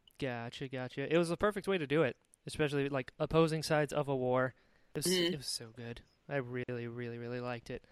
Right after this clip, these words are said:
Speaker 1: How long did it
Speaker 2: Uh,
Speaker 1: take you to write it?
Speaker 2: Um, well, I will say that when, uh, Star Wars sent that first email, <laughs> my agent and I assumed that the year was a typo. <laughs>
Speaker 1: <laughs> Oh, no.
Speaker 2: No, they, they meant this year. <laughs>
Speaker 1: Oh,
Speaker 2: Um,
Speaker 1: God.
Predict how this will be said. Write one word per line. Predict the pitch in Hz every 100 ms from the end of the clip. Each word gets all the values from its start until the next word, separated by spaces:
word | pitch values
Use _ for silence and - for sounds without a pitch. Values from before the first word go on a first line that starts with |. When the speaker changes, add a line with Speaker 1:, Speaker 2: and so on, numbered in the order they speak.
| -
Speaker 1:
How | - 180
long | 208
did | 226
it | 196
Speaker 2:
Uh, |
Speaker 1:
take | 208 202
you | 202
to | 156
write | 156 208
it? | 120 - _ _ _ _ _ - _ - - -
Speaker 2:
Um, | 220 214 202 196 185 180 - _ _ _ _ 180
well, | 208 202
I | 196
will | 185 233
say | 233 226 196
that | 180 -
when, | 180 170 165 156
uh, | - 170 156
Star | - 180 170
Wars | 160 151
sent | 185 151
that | 170 -
first | 165 -
email, | 175 175 240 233
<laughs> |
my | 175 156
agent | 170 170 180
and | 160
I |
assumed | 151 - - 170 185 151
that | 180 180 -
the | 156
year | 160 180
was | 156 147
a | 147
typo. | - 190 220 175 240 247
<laughs> | 339 427
Speaker 1:
<laughs> | 190 165 240 -
Oh, | 196 202
no. | 170 147 151 190 233 143 123 _ _ -
Speaker 2:
No, | 277 240
they, | 254 254
they | 233 262
meant | 269 269
this | 285 262 -
year. | 190 143 135 294
<laughs> | - 539 571 571 - 523 -
Speaker 1:
Oh, | 269 233 -
Speaker 2:
Um, | 240
Speaker 1:
God. | 226 254 - -